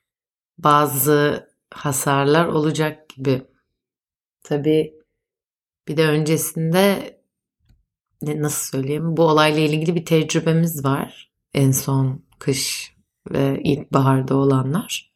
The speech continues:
Şimdi o dönemde niye çok gerilmiyorduk? Bilinmezlik vardı. Yani nasıl bir şey olacağını bilmiyorduk. Evde oturmanın ya da kayıpların. Ama şimdi bir fikrimiz olduğundan dolayı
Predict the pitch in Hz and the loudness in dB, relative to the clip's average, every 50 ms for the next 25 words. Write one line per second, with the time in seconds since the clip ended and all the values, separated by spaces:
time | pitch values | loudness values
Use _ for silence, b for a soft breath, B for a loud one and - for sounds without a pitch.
0 | _ _ _ _ _ _ _ _ _ _ _ _ _ _ _ - - - - 160 | _ _ _ _ _ _ _ _ _ _ _ _ _ _ _ -20 -18 -8 -2 -2
1 | 151 147 151 151 151 156 156 165 165 165 160 165 170 175 175 - - 175 151 - | 2 2 4 4 4 4 4 4 4 4 4 4 4 2 0 0 0 -2 -2 -4
2 | - - 139 143 135 135 139 135 139 135 135 135 151 147 165 214 - - - 165 | -4 0 2 2 4 4 2 2 2 2 2 2 2 0 0 -2 -2 2 0 2
3 | 165 156 151 151 151 151 151 147 147 139 135 160 165 160 - - - 143 131 127 | 2 2 0 0 2 2 2 2 0 -2 -2 -4 -6 -8 -8 -6 -4 -2 -2 -2
4 | 139 - 151 - - - - 135 135 135 135 135 135 - 143 139 - - 151 143 | -2 -4 -6 -6 -4 -4 -4 -2 0 0 0 0 0 -2 -2 -2 0 0 2 2
5 | 139 139 135 139 143 139 139 143 147 135 143 131 131 127 123 127 127 131 135 165 | 2 0 0 0 2 2 2 0 0 0 0 0 0 -2 -2 -4 -4 -6 -6 -8
6 | 165 - 254 - 139 131 127 131 135 135 135 135 - - 139 139 139 139 135 139 | -10 -8 -6 -4 -4 -4 -4 -4 -4 -4 -4 -6 -10 -14 -12 -10 -10 -8 -8 -6
7 | 135 135 135 135 135 135 135 135 135 135 139 135 _ _ _ _ _ _ _ _ | -6 -6 -4 -4 -6 -6 -6 -6 -6 -6 -8 -10 _ _ _ _ _ _ _ _
8 | _ _ _ _ _ _ _ _ _ _ _ - 135 139 135 135 135 - - 165 | _ _ _ _ _ _ _ _ _ _ _ -2 0 2 2 2 0 -4 -4 -4
9 | 208 247 240 226 208 208 - - 214 208 214 202 196 - - 214 202 - - 202 | -2 2 2 4 2 2 2 2 4 4 4 4 2 0 0 -2 -2 -2 0 2
10 | 208 214 196 190 180 170 160 156 156 165 165 170 175 175 180 180 180 165 156 143 | 2 2 4 4 2 2 2 2 2 2 2 2 2 2 2 0 0 0 0 2
11 | 135 135 135 143 170 190 220 233 226 - | 2 2 2 2 2 2 0 0 -2 -8